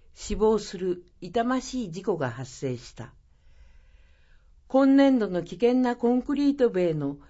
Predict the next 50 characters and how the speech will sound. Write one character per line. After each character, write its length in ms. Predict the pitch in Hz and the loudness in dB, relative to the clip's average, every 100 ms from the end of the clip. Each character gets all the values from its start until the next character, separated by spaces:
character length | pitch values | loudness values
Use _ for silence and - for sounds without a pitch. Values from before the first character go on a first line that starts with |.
| _ _ _ | _ _ _
撤 240 | 247 277 - | -4 -4 -2
去 180 | 196 | -2
補 120 | 165 190 | -2 -2
助 180 | 220 | -4
制 280 | 208 226 190 | -2 -2 -2
度 120 | 156 | -2
は 200 | 131 127 - _ | -4 -6 -12 _
対 240 | - 196 214 | -6 -4 -2
象 280 | - 226 | 0 0
が 140 | 214 202 | 0 -2
個 160 | 240 | -2
人 260 | 233 202 143 | -4 -4 -4
だ 120 | 131 | -4
が、 160 | 123 120 - - - _ - _ _ - - - | -8 -12 -18 -20 -20 _ -20 _ _ -20 -20 -20
四 220 | - 233 | -6 0
月 280 | 277 277 - | 0 -2 -4
か 120 | 226 | -4
ら 100 | 175 | -2
継 260 | 175 208 220 | 2 2 2
続 240 | 220 208 | 0 -2
さ 160 | - 180 | -8 -6
れ 140 | 175 | -4
る 300 | 165 160 - - | -4 -8 -12 -14
撤 240 | - 233 240 | -6 -6 -4
去 160 | 202 | -4
補 120 | 160 175 | -4 -4
助 140 | 190 | -4
制 280 | 185 208 170 | -2 -2 -2
度 140 | 143 | -2
は、 160 | 127 131 - _ _ _ - - | -6 -10 -20 _ _ _ -20 -10
町 240 | - 262 277 | -2 0 0
会 260 | 277 262 | 0 -2
管 300 | 254 262 247 | -2 -2 -2
理 100 | 190 | -4
の 140 | 156 143 | -4 -4
墓 160 | 180 | -2
地 160 | - 240 | -4 -6
な 120 | 190 | -6
ど 120 | 165 | -4
が 200 | 139 135 156 - | -4 -6 -10 -8
対 220 | 196 226 | -6 -4
象 260 | - 247 | -2 -2
範 320 | 220 233 220 185 | -2 -6 -6 -4
囲 20 | |
に 160 | 139 | -6
入 300 | 135 196 190 | -6 -6 -6
る 120 | 156 135 | -4 -2
よ 180 | 139 | -2
う 40 | 135 | -2
な 200 | 135 | -8